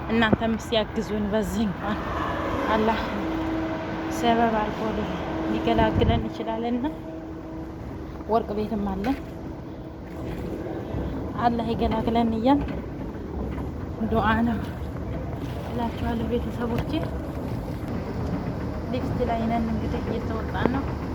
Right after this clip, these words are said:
እንደዚህ ነው ያለውን ነገር ጠይቄ እንግዲህ እስኪ ካስተካከሉ እዚህ መተን በራሳችን ብር ልናስተካክል አስበናልና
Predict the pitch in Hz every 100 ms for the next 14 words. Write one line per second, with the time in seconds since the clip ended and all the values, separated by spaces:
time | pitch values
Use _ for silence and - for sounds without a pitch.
0 | - - - - - - - - - -
1 | - - - - - - - - - -
2 | - - 247 254 226 240 277 285 - 269
3 | 254 - - - - - - - - -
4 | 254 254 240 247 247 240 247 - 240 233
5 | 233 233 233 240 247 - 226 226 240 -
6 | 233 233 - 240 233 202 226 226 - 262
7 | - - 208 208 214 214 208 226 233 226
8 | 214 - 220 214 226 220 - 226 233 233
9 | 226 262